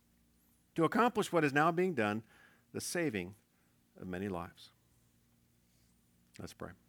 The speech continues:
Father, we thank you for this perspective that elevates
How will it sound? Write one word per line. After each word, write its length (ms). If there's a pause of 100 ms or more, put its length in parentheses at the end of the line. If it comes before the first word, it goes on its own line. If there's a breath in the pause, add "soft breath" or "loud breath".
(3250)
Father, 220
we 80
thank 300
you 160 (1600 soft breath)
for 160
this 160
perspective 720 (1400 loud breath)
that 180
elevates 680